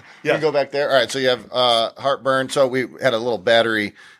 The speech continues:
Speaker 1: uh, shindig go on. So we got new batteries into the old
Speaker 2: We're, we're
Speaker 1: recorder
Speaker 2: fresh.
Speaker 1: shindig.
Speaker 2: We're fresh
Speaker 1: Fresh
Speaker 2: now.
Speaker 1: batteries. All right, we may have, may or may not have. Um, don't take antacids if you have heartburn, uh, and why?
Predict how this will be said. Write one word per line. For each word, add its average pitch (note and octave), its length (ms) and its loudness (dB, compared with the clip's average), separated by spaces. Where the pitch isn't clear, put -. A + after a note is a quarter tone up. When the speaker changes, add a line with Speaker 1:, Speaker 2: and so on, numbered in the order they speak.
Speaker 1:
uh, G#2 340 -2
shindig G2 480 -2
go G2 120 0
on. F#2 220 -2
So G#2 100 -8
we F#2+ 40 -8
got G2 140 2
new G2 120 -6
batteries F#2 420 -2
into F#2 220 -8
the F#2+ 100 -2
old F2+ 160 2
Speaker 2:
We're, E2+ 60 -4
we're E2 80 0
Speaker 1:
recorder F2+ 260 -4
Speaker 2:
fresh. G2+ 280 0
Speaker 1:
shindig. F2 140 -4
Speaker 2:
We're A2+ 80 -6
fresh G2+ 280 -2
Speaker 1:
Fresh A#2 160 4
Speaker 2:
now. - 40 -4
Speaker 1:
batteries. F2+ 360 -4
All A#2 120 4
right, A2 100 2
we A#2+ 160 -4
may C3 160 4
have, B2 340 4
may A#2+ 260 0
or C#3 80 2
may C3 140 0
not A2+ 200 2
have. G#2+ 180 2
Um, G#2 500 0
don't B2+ 280 4
take B2+ 180 4
antacids A2 880 2
if G2+ 200 -4
you G2+ 120 -2
have G2 420 0
heartburn, G2+ 600 0
uh, G2 260 0
and G#2 260 -2
why? G2+ 420 4